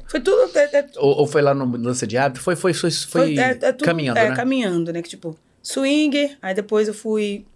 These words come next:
Speaker 1: ensemble com cover. Então, era cover de Delores e cover das meninas que acompanhavam a Delores.
Speaker 2: Hum, no?
Speaker 1: No Mudança.
Speaker 2: Mudança de Hábito.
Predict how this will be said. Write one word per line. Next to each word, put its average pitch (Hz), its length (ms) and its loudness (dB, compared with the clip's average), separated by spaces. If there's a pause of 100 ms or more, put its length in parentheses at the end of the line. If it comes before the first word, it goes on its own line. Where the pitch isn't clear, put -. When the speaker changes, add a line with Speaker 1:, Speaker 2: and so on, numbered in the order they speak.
(160)
Speaker 1:
ensemble 220 680 0
com 175 220 -6
cover. 233 640 0 (460)
Então, 170 260 -8
era 165 140 -6
cover 185 320 -6
de 175 200 -14 (280)
Delores 185 680 -2
e 220 40 -10
cover 208 280 -6
das 202 160 -6
meninas 190 480 -8
que - 80 -12
acompanhavam 190 460 -10
a - 20 -16
Delores. - 500 -14 (160)
Speaker 2:
Hum, 117 280 -4
no? 156 440 2 (360)
Speaker 1:
No 175 200 -6
Mudança. 190 460 -2
Speaker 2:
Mudança 131 360 0
de 147 100 0
Hábito. - 280 -6